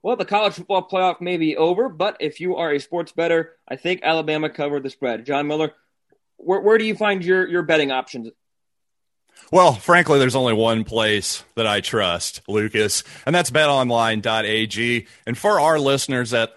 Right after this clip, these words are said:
Speaker 2: Locked On Cardinals or at Locked On Mizzou, you can sign up today for a free account. Use the promo code Locked On for a fifty percent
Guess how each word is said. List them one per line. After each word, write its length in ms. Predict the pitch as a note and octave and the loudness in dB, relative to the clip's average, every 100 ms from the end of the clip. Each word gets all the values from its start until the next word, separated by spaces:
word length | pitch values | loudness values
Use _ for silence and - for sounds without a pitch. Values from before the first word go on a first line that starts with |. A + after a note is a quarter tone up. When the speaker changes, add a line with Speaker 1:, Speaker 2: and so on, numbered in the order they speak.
| - | -8
Speaker 2:
Locked 320 | A#2+ C3 C3 | -2 -2 0
On 200 | C#3 C3 | 0 0
Cardinals 580 | B2+ C3+ C3 B2+ B2+ A#2+ | 0 0 0 0 -4 -2
or 200 | F3 G#3 | 0 2
at 80 | B2+ | 2
Locked 320 | C3 C3 B2 | 2 0 0
On 200 | B2 A#2+ | 0 0
Mizzou, 340 | A#2 A2 B2 | -2 0 0
you 80 | A#2+ | 0
can 140 | A#2 A2 | -4 -4
sign 280 | D3 C#3 | 0 0
up 140 | B2+ A#2 | 0 -2
today 460 | A#2+ A2+ A2 A2 - _ | -2 0 0 -2 -6 _
for 200 | - F#3 | -4 -2
a 60 | D#3 | 0
free 240 | E3+ D#3+ | -2 -2
account. 440 | C#3+ C#3+ C3+ B2 - _ - | -2 0 0 -2 -6 _ -4
Use 200 | F#3+ F3 | -4 -4
the 80 | |
promo 360 | C#3+ E3 D#3+ D3 | -2 0 2 0
code 280 | D#3+ C#3 A2 | 2 0 0
Locked 500 | G2 A#2 C#3 D#3 - | -2 0 0 -2 -2
On 500 | C3+ C#3+ C3+ B2 G#2+ _ _ | 0 2 2 0 -4 _ _
for 120 | C3 | -2
a 80 | A#2+ | -2
fifty 480 | - E3 E3+ F3+ D3 | -2 -2 -2 -4 -6
percent 540 | C3+ A#2+ C#3 B2+ A#2 | -4 -4 0 0 -2